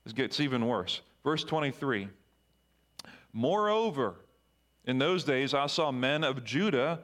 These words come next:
who had married women from Ashdod, Ammon, and Moab.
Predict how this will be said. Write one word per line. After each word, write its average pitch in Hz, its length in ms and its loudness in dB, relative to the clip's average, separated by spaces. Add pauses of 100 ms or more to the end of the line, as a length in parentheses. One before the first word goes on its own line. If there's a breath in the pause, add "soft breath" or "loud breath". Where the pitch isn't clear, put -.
(120)
who 147 80 2
had 143 120 0
married 143 400 0
women 147 320 0
from 147 200 -4
Ashdod, 135 680 -2
Ammon, 131 340 0
and 110 160 -2
Moab. 117 460 0